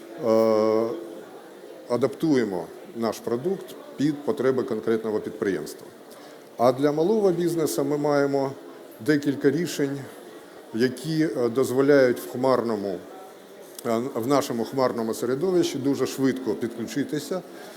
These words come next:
запустити, е, всі необхідні процеси і користуватися, е, можливостями універсала в, в тих м-, небо-, невеликих потребах, які, е,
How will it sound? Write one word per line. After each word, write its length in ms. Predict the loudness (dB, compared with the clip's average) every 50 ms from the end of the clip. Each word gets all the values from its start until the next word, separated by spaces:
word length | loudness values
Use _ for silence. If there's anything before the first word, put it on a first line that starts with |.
| -18 -18 -12 -8
запустити, 840 | -2 2 2 2 2 0 -4 -4 -2 -2 -2 0 2 2 2 2 2 0 -4 -10 -8 -4
е, 320 | -2 0 2 2 2 0
всі 220 | -2 -2 -4 -4 -2
необхідні 500 | -2 -2 -2 -4 -4 -6 -4 -4 -2 -2
процеси 600 | -2 -2 -2 -2 -2 -2 -4 -2 -2 -4 -4 -4 -6 -10 -18 -18 -20 -20 -14 -10 -6
і 40 |
користуватися, 1160 | -2 2 4 4 4 2 2 0 2 2 2 2 2 0 -2 -2 0 2 4 4 4 4 2 -2 -6 -14 -18 -20 -20 -20 -20 -20 -20 -20 -20 -14 -6 -2
е, 360 | 0 2 4 4 4 4 2
можливостями 760 | 2 0 -2 0 2 2 2 4 2 2 0 -2 -4 -2 -2
універсала 840 | 0 0 0 0 0 -2 -2 -2 0 0 2 2 4 4 4 4
в, 1900 | 2 0 -4 -8 -10 -12 -12 -12 -12 -12 -14 -14 -14 -14 -14 -12 -12 -14 -14 -16 -16 -18 -18 -20 -20 -20 -20 -20 -20 -20 -20 -20 -20 -20 -20 -18 -12 -10 -10
в 100 | -10 -10
тих 440 | -4 0 0 0 0 0 -4 -10 -12 -14 -12 -8 -6
м-, 100 | -6 -4 -4 -2 0 2
небо-, 300 | 4 4 4 2 0 0 -2 -2 0 4
невеликих 560 | 4 6 6 6 6 6 4 2 0 -4 -4 -4
потребах, 560 | -6 -6 -2 0 0 2 2 2 2 0 0
які, 360 | -2 -2 -2 -2 -2 -2 -2 -4 -8 -14 -16 -16 -18 -18 -18 -20 -20 -18 -14 -6 0 2
е, 600 | 4 6 6 6 6 6 6 6 6 4 2 0